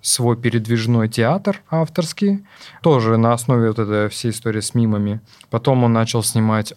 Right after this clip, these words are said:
очень такие авангардные фильмы, провокационные. За один из них его вообще в Мексике преследовали. В общем-то, его фильмы, они как бы изначально очень сильно отличались от того, что делали люди в его время, потому что они были сильно наполнены,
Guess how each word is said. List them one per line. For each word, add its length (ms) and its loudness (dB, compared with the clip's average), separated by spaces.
очень 460 0
такие 260 -6
авангардные 800 -2
фильмы, 720 2
провокационные. 960 4
За 140 4
один 280 4
из 140 2
них 260 2
его 280 0
вообще 420 0
в 80 -2
Мексике 420 0
преследовали. 920 0
В 100 2
общем-то, 380 0
его 220 4
фильмы, 340 2
они 220 2
как 160 2
бы 160 2
изначально 600 2
очень 180 2
сильно 160 2
отличались 440 0
от 100 -4
того, 140 0
что 140 -4
делали 240 2
люди 160 -2
в 60 0
его 160 2
время, 280 0
потому 280 -4
что 160 -4
они 80 2
были 180 -2
сильно 280 0
наполнены, 640 0